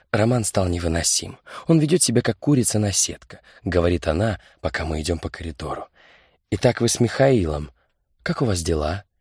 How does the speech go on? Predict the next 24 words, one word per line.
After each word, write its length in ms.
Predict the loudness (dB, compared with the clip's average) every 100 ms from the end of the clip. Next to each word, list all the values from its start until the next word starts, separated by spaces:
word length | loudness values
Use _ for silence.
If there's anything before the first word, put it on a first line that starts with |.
| _ _ _ _ _ _ -10
Я 160 | -6
слегка 420 | -6 -6 -6 -4
улыбаюсь 560 | -2 -2 -2 -2 -2 -4
и 60 | -6
киваю. 460 | -6 -2 -2 -2 -6 _ _ _ _
Обычно 420 | -6 -2 0 0 2
люди, 260 | 0 -2
которые 340 | -2 -2 0 -2
встречаются 560 | -2 -4 -2 -2 -2
со 140 | -2 0
мной 160 | -2
впервые, 600 | -4 -4 0 2 0 0 -6 -12
склонны 480 | -8 -2 2 4 4
молчать, 500 | 2 0 -2 0 0
как 180 | -2 -6
будто 380 | -6 0 0 0 _ _ -2
нет 200 | -2 0
смысла 400 | 0 0 -2 -2
начинать 460 | -4 -2 -4 -2
разговор. 580 | -4 -4 -4 -4 -8 -12 _ _ _ _ _
Нина 280 | -4 -2 -2
совсем 420 | -4 -2 -2 -2
не 100 | -4
такая. 580 | -6 -10 -6 -6 -6 -10